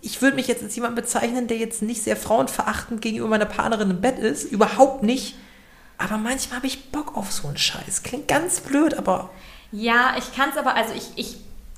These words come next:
Speaker 2: I know it. Ja, ja, ja, irgendwie, also, ja.
Speaker 1: Muss ich mir jetzt blöd vorkommen?
Speaker 2: Nee, nee, musst du nicht.
Speaker 1: Nee?
Speaker 2: Nee,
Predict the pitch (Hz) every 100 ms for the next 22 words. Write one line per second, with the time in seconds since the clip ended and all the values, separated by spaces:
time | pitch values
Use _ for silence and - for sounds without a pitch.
0 | - - 240 240 247 240 240 - - -
1 | - - 220 208 220 220 226 226 220 214
2 | 214 226 214 220 226 226 202 202 - -
3 | - - - 208 262 320 330 320 311 302
4 | 302 302 - - 190 285 311 - 214 277
5 | 403 392 415 415 262 285 285 294 302 294
6 | 294 247 240 214 - 170 156 151 - -
7 | 196 339 392 220 220 220 214 208